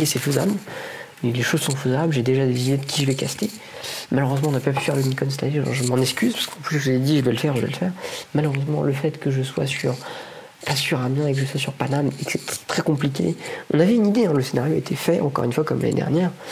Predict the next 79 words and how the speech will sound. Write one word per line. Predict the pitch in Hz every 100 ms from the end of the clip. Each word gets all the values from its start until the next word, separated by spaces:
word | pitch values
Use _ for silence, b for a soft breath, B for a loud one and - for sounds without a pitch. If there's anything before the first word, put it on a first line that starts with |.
| B B B B
C'est | - 131
juste | 143 147
que, | 147
mine | 151 131
de | 113
rien, | 156
c'est | -
un, | 120 -
c'est | - -
un | 131
film | - 151 131
de | 131
science-fiction, | 131 139 151 - 170 185 B B B -
donc | 135
ça | 131
veut | 123
dire | 127 139 135
beaucoup | 143 151
de | 175
montage, | 143 135 - 175 170 170 B B B B
trouver | - 165 156
un | 139
lieu | 139 156
qui | 160 -
fasse | 139
science-fiction, | 135 139 - 135 165
et |
c'était | 147 131
beaucoup | 135 165
trop | -
compliqué, | 151 127 - 165
on |
s'est | 143 131 - -
mis | 143
la | 143
barre | 127 127
beaucoup | 139 151 151
trop | - 147
haute, | 165 -
et |
on | 135
s'y | -
est |
pris, | 135 165
pour | 151 147
moi, | 139 - B B B B B
pas | 214
trop | - -
tard, | 160 165 190
en |
plus | 127 -
on | 170
s'y | -
est | 139
pris | -
tôt, | 139 214 247
mais | 143
c'est | 143
juste | 165
qu'on | - 151 143
s'est | 143
pris | -
trop | 151 - 165
tard | - 180
sur | -
le | 139
fait | 156
que | - 139
de | - - - - 151
se | 139
dire | 160 -
quand | -
on | 131 135
fait, | - 156 165
et | 135
j'avais | 120 123
pas | 165
le | 156
temps. | - 156